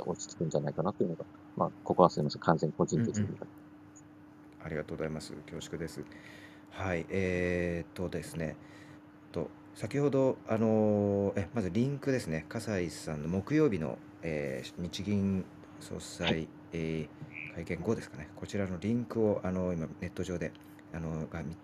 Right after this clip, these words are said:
Speaker 2: えー、こちら見つかりましたので、えー、
Speaker 1: あ、すいません。ありがとうございます。
Speaker 2: え、シェア、シェアさせていただきました。皆さんぜひですね、
Speaker 1: はい。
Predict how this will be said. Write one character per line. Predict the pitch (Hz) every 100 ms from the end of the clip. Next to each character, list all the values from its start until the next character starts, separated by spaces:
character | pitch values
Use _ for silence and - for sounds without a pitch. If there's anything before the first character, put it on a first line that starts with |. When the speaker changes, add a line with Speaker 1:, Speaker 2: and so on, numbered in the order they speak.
| -
Speaker 2:
え | 76 78
ー、 |
こ | -
ち |
ら | 85
見 | 80
つ | -
か |
り | 90
ま | 87
し | 82
た | 73
の |
で、 | 71 - -
え | 69 67 62 55
ー、 | 58
Speaker 1:
あ、 |
す | -
い |
ま | -
せ | -
ん。 | 87
あ |
り | 87
が |
と | 80
う | 87
ご |
ざ |
い | -
ま |
す。 | -
Speaker 2:
え、 |
シ | 87
ェ |
ア、 | 78
シ | 78
ェ |
ア |
さ |
せ |
て | -
い |
た | 78
だ |
き | 78
ま | 71
し | -
た。 | 71
皆 | 78 80
さ | 73
ん | 73
ぜ | 78
ひ | 71
で | 58
す | 65
ね、 |
Speaker 1:
は |
い。 | 60